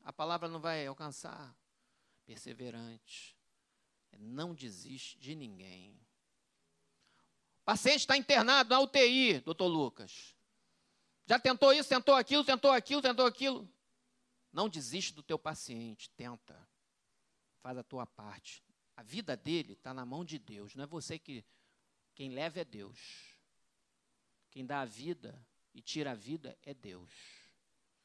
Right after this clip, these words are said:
O médico é só um instrumento. Continua tentando. Faz o que tem que fazer. Persevera. A enfermagem continua cuidando. Limpa bem os feridos dele. Não deixa aquele negócio virar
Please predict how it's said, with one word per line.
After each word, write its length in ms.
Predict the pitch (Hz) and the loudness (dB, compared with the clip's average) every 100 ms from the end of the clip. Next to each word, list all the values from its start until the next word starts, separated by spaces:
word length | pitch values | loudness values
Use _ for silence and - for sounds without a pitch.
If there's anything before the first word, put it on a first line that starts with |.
| _ | _
O 100 | - | -16
médico 400 | 117 139 156 - | -10 -8 -8 -6
é 60 | 135 | -8
só 260 | - 165 180 | -6 -10 -8
um 260 | 165 120 | -10 -12
instrumento. 840 | 117 - 135 104 87 87 _ - - _ _ _ _ _ _ _ _ _ 165 190 | -14 -16 -14 -16 -16 -20 _ -20 -20 _ _ _ _ _ _ _ _ _ _ _
Continua 500 | - 117 - 113 135 | -20 -18 -14 -14 -12
tentando. 640 | 139 127 104 - 90 58 _ _ | -14 -16 -18 -20 -20 -20 _ _
Faz 200 | - 233 | -18 -18
o 40 | |
que 80 | 185 | -20
tem 180 | - 180 | -20 -20
que 100 | - | -20
fazer. 440 | 170 107 - - - _ _ _ | -18 -18 -20 -20 -20 _ _ _
Persevera. 800 | - 95 117 107 107 110 104 117 _ _ - | -20 -12 -10 -10 -6 -6 -6 -10 _ _ -16
A 60 | |
enfermagem 720 | 151 - 151 143 185 202 127 113 | -10 -4 -4 0 0 0 -2 -8
continua 460 | 127 - 127 180 | -12 -10 -8 -10
cuidando. 520 | - 202 147 113 107 - _ _ _ _ _ _ _ _ | -10 -12 -12 -12 -14 -20 _ _ _ _ _ _ _ _
Limpa 520 | 131 160 220 226 175 | -6 -2 -2 -2 -2
bem 360 | 120 135 190 208 | -2 -2 -2 -2
os 120 | - | -6
feridos 440 | - 180 175 170 | -6 -6 -6 -8
dele. 440 | 131 127 131 117 107 | -10 -8 -6 -8 -12
Não 180 | 139 131 | -12 -8
deixa 300 | 165 214 - | -4 -4 -4
aquele 180 | 190 | -6
negócio 400 | 175 147 170 - | -6 -4 -6 -6
virar 420 | 156 147 151 139 | -8 -6 -4 -6